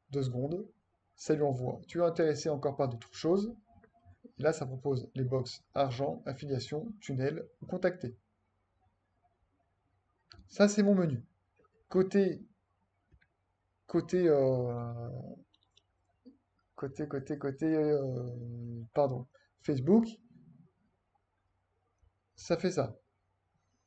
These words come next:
Salut, j'espère que tu vas bien. Après avoir analysé,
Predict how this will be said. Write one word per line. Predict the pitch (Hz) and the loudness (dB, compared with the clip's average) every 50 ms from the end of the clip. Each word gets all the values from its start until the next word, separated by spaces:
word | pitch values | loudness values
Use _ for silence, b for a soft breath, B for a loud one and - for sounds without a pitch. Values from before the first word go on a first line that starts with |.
| _ _ _ _ _ _ _ _ _ _ _ _ _ _ _ _ _ _ _ _ _ _ _ _ _ _ _ 226 - | _ _ _ _ _ _ _ _ _ _ _ _ _ _ _ _ _ _ _ _ _ _ _ _ _ _ _ _ 2
Salut, | - 185 175 | 2 4 4
j'espère | 156 156 156 170 - | 4 2 0 0 -2
que | - | -2
tu | - - | -8 -6
vas | 127 117 | -6 -2
bien. | 117 143 190 208 | 4 6 6 6
Après | 202 208 - | 6 4 2
avoir | 143 143 139 | 2 4 4
analysé, | 139 143 147 147 156 160 156 | 4 2 0 2 0 0 0